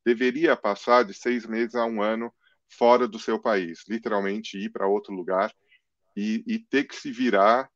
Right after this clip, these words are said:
com a língua, principalmente com os costumes, com a maneira diferente de fazer as coisas, de encarar a comida, encarar relacionamentos, as emoções, a, a, a cultura.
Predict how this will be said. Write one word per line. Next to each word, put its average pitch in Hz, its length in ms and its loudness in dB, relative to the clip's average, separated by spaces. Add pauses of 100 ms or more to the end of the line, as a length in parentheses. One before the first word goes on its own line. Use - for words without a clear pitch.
(260)
com 131 180 0
a 120 80 4
língua, 127 640 0 (220)
principalmente 127 520 -6
com 110 140 -6
os 98 100 -10
costumes, 123 1080 -8
com - 140 -4
a 113 60 4
maneira 113 540 0
diferente 110 680 -4
de 98 80 -12
fazer 98 320 -6
as 90 100 -12
coisas, 110 680 0
de 98 220 -12
encarar 104 320 4
a 101 40 4
comida, 104 640 -2
encarar 95 560 2 (380)
relacionamentos, 101 1300 -2 (360)
as 90 500 0
emoções, 101 880 -2
a, 92 180 -2 (280)
a, 90 140 -10 (580)
a - 20 -10
cultura. 110 920 -2